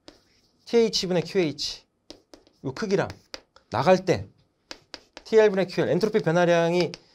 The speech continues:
크게 같죠? 엔트로피 크기, 양이 같아요.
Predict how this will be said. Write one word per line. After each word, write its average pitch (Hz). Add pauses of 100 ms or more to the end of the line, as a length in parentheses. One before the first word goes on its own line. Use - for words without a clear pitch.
(120)
크게 240
같죠? 113 (880)
엔트로피 143
크기, 147
양이 160
같아요. 117